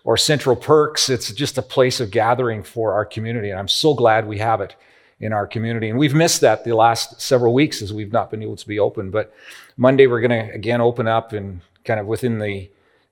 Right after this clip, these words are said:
uh, the boundaries that we, we live by under this current order that we have. But we're excited to, again, have that space open. Uh, it's Mother's Day. Happy Mother's Day, Mom. I know you're watching because this is what you do.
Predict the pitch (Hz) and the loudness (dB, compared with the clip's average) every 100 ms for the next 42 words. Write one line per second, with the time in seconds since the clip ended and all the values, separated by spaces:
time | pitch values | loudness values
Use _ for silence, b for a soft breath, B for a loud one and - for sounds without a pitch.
0 | _ _ - 95 95 87 85 - 117 104 | _ _ -8 -6 -6 -8 -14 -12 -4 2
1 | 117 131 123 120 117 107 110 110 107 101 | 4 4 2 0 -2 0 -2 -2 -6 -8
2 | 107 104 113 101 110 104 101 101 95 - | -10 -2 0 4 4 4 0 -6 -6 -8
3 | - - 113 98 104 101 92 82 98 101 | -12 -8 -6 -4 -4 -2 -4 -6 -4 -4
4 | 95 104 98 - B B B B - 117 | -4 -4 -4 -6 B B B B -2 0
5 | 113 127 117 - 104 90 107 101 90 98 | 2 4 2 2 -4 -6 -6 -6 -6 -4
6 | 95 - - 104 98 104 101 101 - _ | -4 -6 -2 0 2 0 0 -2 -12 _
7 | B B B B B - 127 123 139 139 | B B B B B 2 4 4 2 2
8 | 139 151 160 135 147 165 - B B - | 4 6 6 6 4 4 0 B B 0
9 | 135 143 135 131 135 143 127 147 139 135 | 0 2 2 4 6 6 6 4 6 6
10 | 156 160 139 113 123 117 113 120 131 156 | 6 2 -4 0 0 2 4 6 4 0
11 | 156 160 _ 113 107 123 107 - _ _ | -4 -8 _ -18 -4 -2 -2 -6 _ _
12 | 120 117 113 110 113 - 107 113 | -4 -2 -2 0 0 0 -2 -2